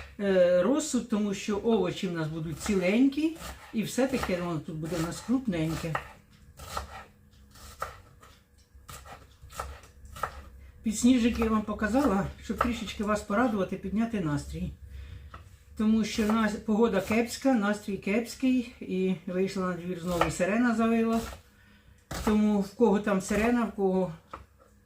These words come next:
небезпечно, нехай Господь благословляє вас і береже.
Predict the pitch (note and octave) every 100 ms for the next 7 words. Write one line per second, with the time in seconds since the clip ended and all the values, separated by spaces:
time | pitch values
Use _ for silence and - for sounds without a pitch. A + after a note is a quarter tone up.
0 | _ G3 F#3 F3+ - A3+ A3+ G3+ F3+ E3
1 | F3 E3+ - F3+ D#3+ F3 - F3+ F#3 F3
2 | E3+ - D#3+ E3 D#3+ E3 A#3